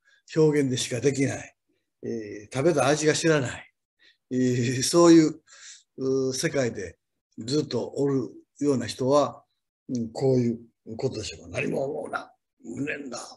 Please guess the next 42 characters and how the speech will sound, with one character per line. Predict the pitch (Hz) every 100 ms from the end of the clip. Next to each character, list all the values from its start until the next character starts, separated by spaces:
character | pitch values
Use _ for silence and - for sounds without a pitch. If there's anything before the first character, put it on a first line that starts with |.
| _
妄 | 120
想 | 123 139 135
だ。 | 131 117 -
と |
い | 110
う |
で | 104
す | 117
ね。 | 147 143 - _ - _ _ _
こ | - - 117 98 - _ _ _ _ _
う。 |
で、 | 127 123 - _ _
こ | - 165
れ | 160
は | 151 135 107 - 113
力 | 135 170 175
ん | 135
で |
で | 101
す | 101 120
ね、 | 151 131 - _ _ _ _ _ _ _ - _ _ _ _
あ、 | - 95 95
こ | - 117
う |
や | 123
ら | 139
な |
あ | 139
か | 156
ん | 135
と | 117
い | 104
う |
感 | 101 101
じ |
で | 87
す | 131
ね。 | 151 135 113 _ _ _ _ _ - 151
こ | 151
れ |
人 | 165 220 220
形 | 202